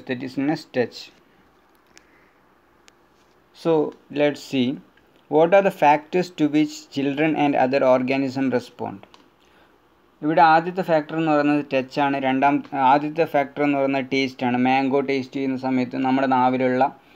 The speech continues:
ഗസ്റ്റേറ്ററി റിസപ്റ്റർ അതിൻ്റെ ടേസ്റ്റിനെ റിസീവ് ചെയ്യുന്നു. അപ്പോൾ നമുക്കൊരു സെൻസേഷൻ ഉണ്ടാവും. രണ്ടാമത്തത് ടച്ച് ആണ്.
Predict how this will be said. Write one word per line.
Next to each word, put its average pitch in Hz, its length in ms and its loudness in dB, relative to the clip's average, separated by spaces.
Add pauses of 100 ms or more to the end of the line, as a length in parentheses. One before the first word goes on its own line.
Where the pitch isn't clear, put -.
(200)
ഗസ്റ്റേറ്ററി 135 720 0
റിസപ്റ്റർ 131 640 -4
അതിൻ്റെ 131 500 0
ടേസ്റ്റിനെ 131 560 -4
റിസീവ് 127 400 -4
ചെയ്യുന്നു. 127 260 0
അപ്പോൾ 147 200 0
നമുക്കൊരു 131 360 0
സെൻസേഷൻ 123 560 -4
ഉണ്ടാവും. 104 300 -6 (640)
രണ്ടാമത്തത് 165 800 4
ടച്ച് 131 300 -2
ആണ്. 113 220 -2